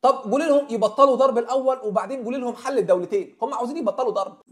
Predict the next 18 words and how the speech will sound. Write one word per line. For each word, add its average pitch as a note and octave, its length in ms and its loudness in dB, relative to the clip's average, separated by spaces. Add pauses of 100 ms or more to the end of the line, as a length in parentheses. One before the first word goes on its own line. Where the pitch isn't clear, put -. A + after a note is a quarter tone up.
اكتر B3+ 320 2
ناس B3 180 0
فاهمين A3+ 300 -2
اللعبه A3 280 2
دي A#3 120 -6
هم G#3+ 200 0
الاخوه A3 420 -4
الجزائريين F#3+ 920 -10
اللي A#3+ 140 -2
من G#3+ 160 -4
بدايه G#3 340 0
الدنيا F#3 360 -8
وهم F3+ 300 -4
بيرفضوا D3+ 460 -6
التطبيع، A#3 420 -2 (260)
وحتى D4 400 -2
رافضين A3+ 640 0
وجود G3+ 440 -4